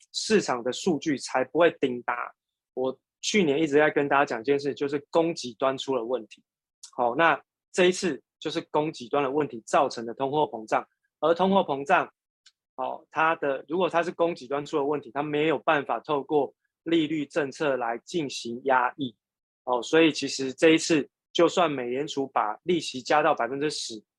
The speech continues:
我相信对通货膨胀的压抑呢，还是有限。哦，还是有限。哦，所以这个是一个本质核心的问题。所以透过这张图，我们会直接跟大家讲一件事情，就是说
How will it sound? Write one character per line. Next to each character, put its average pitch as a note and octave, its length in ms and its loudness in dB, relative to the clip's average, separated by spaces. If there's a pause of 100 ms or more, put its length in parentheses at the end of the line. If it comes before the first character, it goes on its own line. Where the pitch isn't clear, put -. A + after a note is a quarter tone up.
(140)
我 B2 100 -8
相 D#3 160 -2
信 D#3+ 160 0
对 D#3 160 6
通 D3 160 0
货 D#3 80 2
膨 C3+ 180 -2
胀 D3 140 2
的 C3 80 0
压 C#3 220 2
抑 C#3 100 -2
呢， B2 240 -4
还 A#2 160 -4
是 C#3 140 -10
有 A#2 160 -2
限。 A#2 200 -2 (480)
哦， A#2 280 0
还 B2+ 160 -2
是 D3+ 140 0
有 A#2 120 2
限。 A#2 320 0
哦， B2+ 100 -10
所 D3+ 160 4
以 D3 160 6 (300)
这 F3 140 2
个 D3+ 100 4
是 E3 180 0
一 D#3+ 40 4
个 D3+ 300 2
本 B2 180 0
质 C3+ 180 -4
核 C3 140 -2
心 D3+ 120 -6
的 C#3 80 -2
问 D3+ 160 -2
题。 B2 80 -10
所 F3+ 140 -2
以 F#3+ 40 2
透 A#3 160 4
过 G#3 200 4
这 G3+ 140 0
张 F#3+ 200 2
图， B2 240 -12 (280)
我 B2+ 80 -14
们 C#3 80 -6
会 G3 120 -4
直 G3 160 -12
接 D#3 100 -4
跟 E3 160 -2
大 D#3 140 2
家 D#3+ 60 2
讲 A#2+ 200 -8
一 A2+ 40 -18
件 D#3 140 -6
事 D3 160 -8
情， C3 80 -4
就 C#3+ 160 0
是 C#3 60 -2
说 C#3+ 260 0